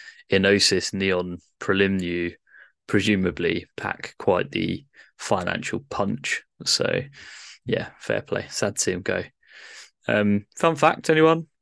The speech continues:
Uh, Crewe's Academy currently ranks tenth of the eighty-two active amongst Football League clubs at present, which is pretty wild. Um, one place above Liverpool's, and, I mean, light years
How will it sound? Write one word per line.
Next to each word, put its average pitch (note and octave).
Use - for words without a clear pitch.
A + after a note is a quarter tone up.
Uh, G#2+
Crewe's C#3+
Academy G#2
currently B2+
ranks F2
tenth -
of G2+
the G#2
eighty-two G2
active G2
amongst G2+
Football A2+
League G#2
clubs -
at -
present, F#2+
which -
is G#2
pretty -
wild. G2+
Um, G2+
one B2+
place G#2
above B2
Liverpool's, A2+
and, A2
I G2+
mean, G2+
light A2+
years D#2+